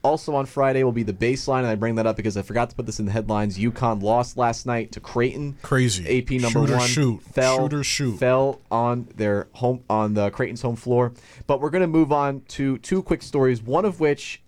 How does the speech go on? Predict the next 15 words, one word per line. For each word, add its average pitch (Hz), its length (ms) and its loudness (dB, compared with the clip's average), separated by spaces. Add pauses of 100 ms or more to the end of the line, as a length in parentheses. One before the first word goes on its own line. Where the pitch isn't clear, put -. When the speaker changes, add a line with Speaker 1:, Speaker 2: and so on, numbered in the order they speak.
(140)
Speaker 1:
is - 180 -4
too - 280 0
hilarious 117 420 2
not 95 160 -2
to 101 60 -8
bring 95 200 -4
up. 82 140 -8 (380)
So 107 500 -2
here's 185 260 2
what 180 180 -2
happened 113 520 -4 (400)
in 139 160 0
the 131 80 2
Garden 117 380 0
State. 87 360 -6